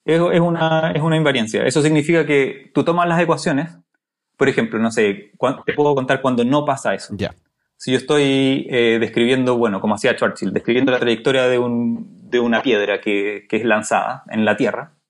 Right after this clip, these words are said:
Speaker 1: voy a escribir ciertas ecuaciones, ¿cierto? Y voy a llegar a una, a una trayectoria. Ahora bien, si yo considero un sistema que está rotando, como por ejemplo la, la Tierra, el resultado que yo voy a ver de esas ecuaciones va a ser distinto,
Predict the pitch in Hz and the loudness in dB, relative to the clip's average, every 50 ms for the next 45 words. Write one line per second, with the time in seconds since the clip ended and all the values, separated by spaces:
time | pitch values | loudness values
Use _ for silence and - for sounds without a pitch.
0 | _ _ - - 117 131 139 139 135 135 139 139 123 - - 123 127 131 123 120 | _ _ -10 -4 0 2 2 4 2 2 2 0 -2 -2 -2 0 0 0 0 -2
1 | - - 120 110 - 123 123 120 117 113 - - 156 160 160 156 - - 165 170 | -2 -4 -4 -2 0 0 0 0 0 -2 0 0 0 0 0 -2 -2 -4 -6 -4
2 | - 196 202 202 - - _ - _ _ _ _ _ - - - 123 131 131 131 | -4 -6 -6 -6 -8 -20 _ -20 _ _ _ _ _ -6 -4 -2 0 0 2 2
3 | 127 127 127 131 135 - - - - 127 139 143 139 135 131 135 135 139 135 139 | 2 2 0 0 -2 -6 -10 -8 -2 0 0 2 2 2 2 0 0 0 0 0
4 | 139 139 139 139 135 135 131 131 131 127 131 - - 120 127 131 120 139 123 117 | 0 0 0 0 0 -2 -2 -4 -4 -6 -6 -4 -4 -2 0 0 0 2 2 0
5 | 104 - - 95 85 - - - _ _ _ _ _ _ _ - - 143 139 143 | 0 -2 -4 -10 -10 -10 -12 -20 _ _ _ _ _ _ _ -4 -2 0 2 2
6 | 139 113 98 90 82 110 110 - _ - - - 123 135 139 151 151 143 143 135 | 2 0 -2 -4 -8 -14 -18 -20 _ -12 -6 0 0 2 2 2 0 0 0 2
7 | 135 143 156 160 165 170 - - - - - _ _ _ _ - 147 135 131 - | 2 4 4 4 2 2 0 -4 -10 -18 -20 _ _ _ _ -6 -4 -4 -2 -4
8 | 120 113 - 151 151 147 139 135 - - 139 131 131 127 127 - - - 98 - | -6 -2 0 0 2 2 0 -2 -2 -2 0 0 0 0 0 -2 -4 -4 -6 -10
9 | 147 175 - - _ _ _ _ _ _ _ _ - 123 117 113 113 110 110 - | -10 -12 -14 -16 _ _ _ _ _ _ _ _ -2 0 2 2 2 2 0 0
10 | 120 113 113 - 104 110 110 107 110 113 - - 120 120 120 117 107 107 - - | -2 -2 0 0 2 2 4 2 2 0 -2 -2 -2 -2 0 -2 -4 -4 -6 -14
11 | - _ _ _ _ _ _ _ - 123 123 127 120 131 120 113 160 165 175 170 | -18 _ _ _ _ _ _ _ -4 -2 0 0 0 0 -2 0 2 0 2 2
12 | 175 170 170 170 170 165 165 160 160 156 - 196 139 143 156 160 151 156 143 101 | 2 2 2 4 4 2 2 0 -4 -8 -8 -2 0 2 2 2 2 0 -2 -4
13 | - 131 151 151 156 170 165 170 175 156 165 156 151 143 - 170 175 156 143 - | -2 0 0 0 0 -2 -2 0 0 -2 0 -2 -2 -2 0 -2 0 -2 0 0
14 | - 151 143 147 - 147 107 95 - - _ | 0 0 -2 -2 -2 -2 -2 -2 -6 -16 _